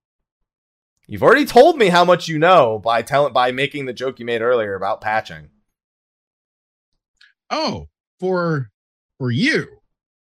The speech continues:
Speaker 2: For you, because I've seen you do it. And yeah, so, um, can we go ahead and say? I mean, it's not,
Speaker 1: Let's
Speaker 2: well,
Speaker 1: ju-,
Speaker 2: it's not
Speaker 1: let,
Speaker 2: really a
Speaker 1: let, let,
Speaker 2: spoiler.
Speaker 1: let's just, yeah, I mean, this is the thing. It was, it's ki-, it kind of is, but it's not actually part of the story.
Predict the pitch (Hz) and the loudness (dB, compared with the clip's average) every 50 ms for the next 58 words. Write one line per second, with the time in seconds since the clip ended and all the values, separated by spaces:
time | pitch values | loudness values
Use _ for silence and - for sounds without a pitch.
0 | _ _ _ _ _ _ _ _ - 302 302 285 233 170 151 139 123 101 90 92 | _ _ _ _ _ _ _ _ -10 -8 -6 -4 -2 0 0 0 -2 -4 -6 -10
1 | 101 110 107 113 135 123 107 - 156 147 131 120 110 95 113 110 98 80 71 73 | -10 -8 -6 -6 -6 -6 -6 -4 -2 0 0 0 -2 -2 -4 -6 -8 -8 -12 -14
2 | 85 85 85 82 82 _ _ _ _ _ _ _ - _ _ _ _ _ _ _ | -12 -12 -12 -12 -14 _ _ _ _ _ _ _ -20 _ _ _ _ _ _ _
3 | _ _ _ _ - - - - 95 71 65 64 85 85 - - - 127 110 101 | _ _ _ _ -8 -6 -6 -6 -6 -8 -12 -14 -16 -14 -12 -8 -8 -6 -6 -6
4 | 92 90 92 85 85 82 78 73 80 95 95 98 107 120 127 _ _ _ _ _ | -6 -8 -8 -8 -8 -8 -10 -10 -10 -10 -10 -12 -16 -20 -20 _ _ _ _ _
5 | _ _ _ _ _ _ _ _ _ _ _ _ _ _ _ _ _ _ _ _ | _ _ _ _ _ _ _ _ _ _ _ _ _ _ _ _ _ _ _ _
6 | - 98 90 82 82 78 85 85 87 87 87 82 76 71 - - 71 78 85 101 | -20 -16 -14 -14 -14 -12 -12 -10 -10 -8 -8 -10 -12 -14 -16 -16 -16 -16 -14 -12
7 | 107 104 95 82 76 78 78 76 69 73 78 - - - - - _ _ - - | -10 -10 -10 -12 -12 -14 -14 -16 -18 -20 -20 -20 -20 -20 -20 -20 _ _ -20 -18
8 | 92 87 - - - 170 170 160 - 214 - 214 226 247 254 247 185 160 135 254 | -12 -2 0 2 2 2 0 -2 -2 -4 -2 0 2 2 2 2 0 0 2 2
9 | 277 262 - - 262 285 113 95 92 92 247 269 262 - - - 262 240 220 - | 2 2 2 2 2 2 2 0 -4 0 0 0 0 -2 -6 -2 0 0 0 -2
10 | - - - 180 165 185 175 151 147 131 170 196 220 226 226 262 - - 349 311 | -10 -18 -10 0 4 4 6 6 6 4 4 2 2 2 -2 -2 -4 -4 -4 -4
11 | - 262 202 - - 165 160 160 151 - 165 175 190 202 185 - 196 208 214 - | -2 -2 -2 2 2 2 2 2 -2 -4 -2 0 0 0 -2 0 -2 -2 -2 -2
12 | - - - 196 202 196 190 - - - 151 165 170 185 185 165 - 190 185 190 | -6 -4 -2 -2 0 -2 -4 -6 -4 -4 -2 -2 -2 -2 -4 -6 -4 -2 -2 -2
13 | 190 180 165 151 160 147 139 131 - 131 165 202 233 226 233 226 - - 240 208 | -4 -6 -8 -4 -2 -2 -2 -2 -2 -2 -2 0 2 0 0 -2 -2 -6 -10 -10
14 | 147 - - 151 160 165 165 - 113 - - - - - - 110 98 110 127 139 | -10 -8 -6 -6 -4 -4 -6 -8 -8 -12 -12 -16 -14 -10 -8 -4 -2 -2 -2 -2
15 | 156 165 180 185 | -4 -6 -8 -10